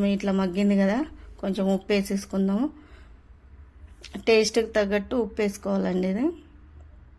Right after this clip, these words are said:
ఉప్పు వేసుకొని కలిపేసుకొని మళ్ళీ మూత పెట్టేసుకుందాము. ఇప్పుడు చూద్దాము.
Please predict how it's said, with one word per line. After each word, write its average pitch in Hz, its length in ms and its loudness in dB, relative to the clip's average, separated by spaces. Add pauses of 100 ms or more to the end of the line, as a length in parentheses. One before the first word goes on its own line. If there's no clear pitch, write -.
(1040)
ఉప్పు 208 200 -8
వేసుకొని 208 400 -4 (100)
కలిపేసుకొని 196 680 -4 (1700)
మళ్ళీ 202 220 -2 (120)
మూత 190 140 -2 (100)
పెట్టేసుకుందాము. 190 760 -4 (1900)
ఇప్పుడు 202 260 -4
చూద్దాము. 190 400 -4